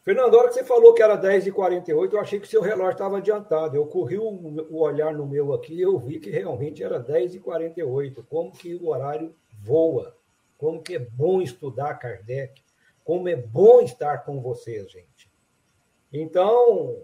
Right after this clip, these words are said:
vamos aí expressar em nossas orações, em nossos pensamentos, por conta de toda essa assistência, a gratidão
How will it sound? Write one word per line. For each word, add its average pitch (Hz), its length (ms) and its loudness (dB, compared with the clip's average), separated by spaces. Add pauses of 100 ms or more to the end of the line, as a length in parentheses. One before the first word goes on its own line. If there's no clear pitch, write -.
(140)
vamos 202 360 -2
aí 180 240 -2
expressar 156 580 -4
em 143 80 -6
nossas 139 440 -6
orações, 127 540 -8
em 123 100 -10
nossos 123 320 -8
pensamentos, 113 920 -14 (440)
por 127 120 -10
conta 156 280 -4
de 131 100 -8
toda 208 380 6
essa 160 300 0
assistência, 151 580 -8
a - 20 0
gratidão 151 720 -4